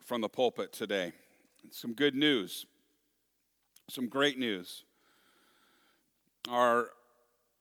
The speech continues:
opening was Revelation fourteen, verses six through seven. John's vision, he,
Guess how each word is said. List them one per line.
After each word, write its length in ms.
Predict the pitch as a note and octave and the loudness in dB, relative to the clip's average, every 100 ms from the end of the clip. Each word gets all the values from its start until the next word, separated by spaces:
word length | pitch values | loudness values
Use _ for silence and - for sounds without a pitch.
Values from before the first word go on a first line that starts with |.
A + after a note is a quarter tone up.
| _ _ - | _ _ 4
opening 500 | G3+ G3+ D#3+ C#3+ C3 | 4 6 4 4 4
was 220 | C3 A2+ | 2 2
Revelation 880 | B2 D#3+ C#3+ C#3 D3 D3 D3+ G#2 A#2 _ _ _ _ _ _ _ _ _ _ _ _ _ _ _ _ _ _ | 6 6 6 4 4 2 -4 -6 -10 _ _ _ _ _ _ _ _ _ _ _ _ _ _ _ _ _ _
fourteen, 760 | - E3 - D#3+ D#3 C#3 A#2+ A#2 - _ _ | -2 -2 0 0 4 4 2 -4 -12 _ _
verses 400 | B2 C#3+ - C3 | -2 0 0 -4
six 320 | - E3+ - - | -4 -2 -4 -6
through 160 | C#3 | -8
seven. 520 | - D#3 D3+ C#3 G2+ - _ _ _ _ _ _ _ _ _ _ _ _ _ - _ _ _ _ _ _ C#3+ | -4 4 4 4 -2 -8 _ _ _ _ _ _ _ _ _ _ _ _ _ -20 _ _ _ _ _ _ -4
John's 540 | B2 D#3+ D#3+ C#3 C3 - C3 | 4 6 6 2 -6 -16 -18
vision, 480 | A#2 D#3+ D3+ D#3 B2+ | 2 2 4 2 0
he, 300 | B2+ C3 | 0 -2